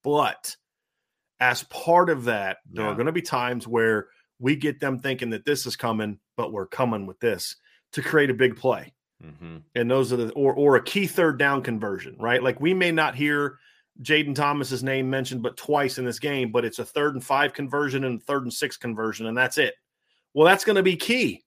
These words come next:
Speaker 1: That's gonna be important, you know, and those are be, gonna be the things that we say. We don't, we
Speaker 2: Yep.
Speaker 1: may only hear Mitchell Evans' name once, but it's, it's, he got that great seal blo-, 'cause it's not just pass game. It's
Speaker 2: Right.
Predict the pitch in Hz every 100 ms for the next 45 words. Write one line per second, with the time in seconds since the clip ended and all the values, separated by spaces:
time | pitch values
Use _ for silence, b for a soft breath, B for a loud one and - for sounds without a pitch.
0 | _ - 165 208 202 202 - 208 240 123
1 | 92 _ _ _ _ _ - 123 131 139
2 | 131 139 131 127 131 120 117 127 117 110
3 | - 117 104 110 - 117 117 170 160 147
4 | 170 175 160 151 143 135 143 135 131 139
5 | 120 127 123 120 143 120 - 123 113 -
6 | - b b b b 135 120 - - -
7 | 135 147 147 135 117 - 123 143 139 -
8 | 156 143 123 - 160 202 240 - 233 -
9 | 185 226 139 101 92 127 120